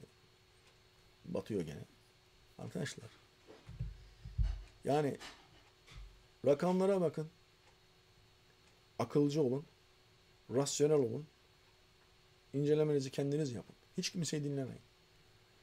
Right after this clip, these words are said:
Her şey mevcut internette. Her şey mevcut. Yeter ki birilerinin polemiklerini, saçmalıklarını, propagandalarını, yalanlarını dinlemeyi bir yere bırakın.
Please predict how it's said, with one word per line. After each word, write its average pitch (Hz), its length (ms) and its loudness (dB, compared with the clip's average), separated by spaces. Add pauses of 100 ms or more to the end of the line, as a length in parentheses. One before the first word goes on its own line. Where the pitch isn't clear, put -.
(300)
Her 220 200 8
şey 180 200 2
mevcut 151 340 2
internette. - 540 -8 (920)
Her 226 260 6
şey 156 180 0
mevcut. 139 300 0 (640)
Yeter 180 360 2
ki 180 180 -4 (760)
birilerinin 180 640 4 (760)
polemiklerini, 143 680 2 (280)
saçmalıklarını, 131 960 0 (920)
propagandalarını, 143 880 4 (480)
yalanlarını 170 720 8 (680)
dinlemeyi 185 480 6
bir 190 60 4
yere 151 280 10
bırakın. 220 400 6